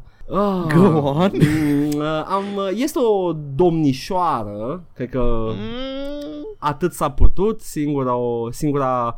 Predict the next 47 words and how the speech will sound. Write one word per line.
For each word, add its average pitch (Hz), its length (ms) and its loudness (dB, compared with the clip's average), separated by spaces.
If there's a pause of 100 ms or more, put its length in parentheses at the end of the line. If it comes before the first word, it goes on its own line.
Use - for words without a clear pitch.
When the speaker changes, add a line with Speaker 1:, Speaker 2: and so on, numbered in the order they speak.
(140)
Speaker 1:
singurul 240 320 0
showcase 160 520 0
de 127 100 0
păr 143 260 0
pe 139 120 -4
care 131 140 -4
îl 127 60 -4
poți 139 180 -4
face 139 240 -4
e 131 40 -2
cu 143 80 -2
o 185 40 2
domnișoară 196 520 0
cu 147 100 -10
părul 135 340 0
lung, 165 580 2
you 220 160 0
know, 147 360 -4 (100)
eh, 214 180 0 (380)
se - 160 -6
putea - 220 2
mai 160 160 0
bine, 110 380 -4
se - 140 -8
putea 143 260 -4
mult 175 180 -2
mai 131 120 -2
bine, 107 200 -4
Paul, 101 240 -6
și - 120 -8
iată 147 220 -4
cum. 143 260 -6 (200)
Sunt 117 240 -8
absolut 135 320 -6
convins 113 280 -4
că - 100 -10
așa 104 220 -6
va, 120 100 -4
și, - 240 -10
va 113 220 -6
fi 156 200 -8
și 139 240 -8
folosită 143 500 -10
tehnologia 117 500 -8
asta 110 180 -10
de 101 100 -8
păr, 110 280 -8